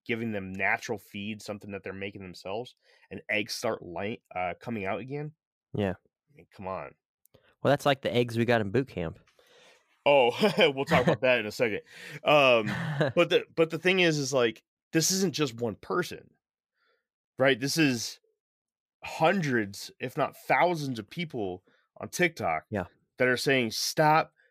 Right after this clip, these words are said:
Speaker 1: feeding your chickens store-bought feed." Simple as that. Stop.
Speaker 2: Yeah.
Speaker 1: Like, if you're having this problem,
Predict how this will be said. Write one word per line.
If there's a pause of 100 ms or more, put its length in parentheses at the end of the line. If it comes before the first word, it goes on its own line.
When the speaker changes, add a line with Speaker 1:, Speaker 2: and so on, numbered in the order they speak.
Speaker 1:
feeding (160)
your
chickens (680)
store-bought
feed." (500)
Simple
as
that. (180)
Stop. (680)
Speaker 2:
Yeah. (440)
Speaker 1:
Like,
if
you're
having
this
problem,